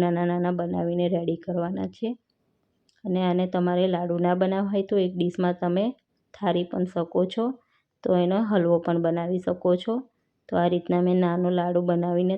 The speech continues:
તૈયાર કરી લીધો છે અને આ છે ટોપરાનું છીણ, એમાં તમારે રગોળી દેવાનું છે. તો અહીંયા તમે જોઈ શકો છો, મેં આ રીતના લાડુ બનાવીને ટોપરાના છીણમાં એકદમ સરસ ઉપર લેવર કરી દીધું છે. જોવામાં પણ એકદમ ટેસ્ટી લાગી રહ્યો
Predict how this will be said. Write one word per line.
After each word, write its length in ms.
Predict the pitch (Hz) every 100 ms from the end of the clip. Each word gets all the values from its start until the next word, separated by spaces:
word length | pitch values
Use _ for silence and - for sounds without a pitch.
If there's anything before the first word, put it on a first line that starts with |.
| 185
તૈયાર 300 | 170 165 170
કરી 240 | 180 175 170
લીધો 260 | 185 180 190 190
છે 120 | 226 269 - _ _ _
અને 120 | 185 180
આ 80 | 175 175
છે 140 | 196 190
ટોપરાનું 580 | 190 180 - 185 180 175 180
છીણ, 200 | 214 233 240
એમાં 260 | 185 180 185
તમારે 360 | 196 180 180 185 202
રગોળી 400 | 175 175 180 175 165
દેવાનું 380 | 170 180 185 185
છે. 120 | 226 247 254 _ _ _ _ _
તો 40 | 185
અહીંયા 260 | 175 175 170
તમે 200 | 180 170 170
જોઈ 180 | 180 196
શકો 220 | 202 202 196
છો, 100 | - 185
મેં 100 | 180
આ 60 | 175
રીતના 280 | 175 - 180 175
લાડુ 200 | 165 175 190
બનાવીને 480 | 180 170 175 175 185 240 - _ _ _ _
ટોપરાના 500 | 196 170 180 180 180 180
છીણમાં 340 | 175 175 180
એકદમ 280 | 180 180 185 190
સરસ 360 | - 175 180 190 185
ઉપર 260 | - 185 185
લેવર 260 | 175 175 180
કરી 280 | 185 175 185 185
દીધું 280 | 185 196 196
છે. 100 | 233 240 - _ _
જોવામાં 500 | - 185 185 190 190 185
પણ 180 | 190 180
એકદમ 280 | 180 185 190
ટેસ્ટી 460 | 185 175 - 202 180
લાગી 280 | 170 165 185
રહ્યો 200 | 185 185